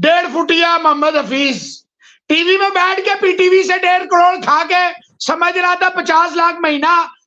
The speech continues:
तनख्वाह लेगा पीसीबी से, तो लोग इसे छोड़ देंगे। The biggest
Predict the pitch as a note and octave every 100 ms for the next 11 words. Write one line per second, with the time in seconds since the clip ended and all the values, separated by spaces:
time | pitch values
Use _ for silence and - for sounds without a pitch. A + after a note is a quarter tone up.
0 | - D#4+ D#4 C#4+ E4+ E4+ E4 F4 F4 D4+
1 | D#4+ D#4+ D#4+ E4+ F4 F4+ _ _ - F4
2 | E4 F4 F4 E4+ E4+ D#4 D#4 D#4+ E4 D#4+
3 | D#4 B3+ - _ - D#4 - D4+ F#4 F4